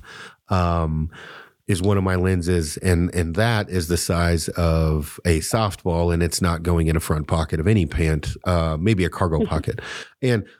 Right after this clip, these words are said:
Speaker 1: I am not bashing, uh, Canon or le-, this is just reality. This is, is, is what it is. Now,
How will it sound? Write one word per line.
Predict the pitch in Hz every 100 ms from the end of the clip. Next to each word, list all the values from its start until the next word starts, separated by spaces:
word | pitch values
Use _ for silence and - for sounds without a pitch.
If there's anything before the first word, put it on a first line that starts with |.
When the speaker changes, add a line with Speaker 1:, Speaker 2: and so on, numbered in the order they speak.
| _
Speaker 1:
I | 120
am | 120
not | 110 113 113
bashing, | 90 98 101 - 101 87 85 - - - - _
uh, | 98 90 85 82
Canon | - 107 101 95 92
or | 98 95
le-, | 104 98
this | 110 107 101
is | 87
just | 101 92
reality. | 90 87 87 82
This | 82 85
is, | 82
is, | 85 82
is | - 92 80
what | 87
it | 82
is. | 95 90 -
Now, | 95 95 85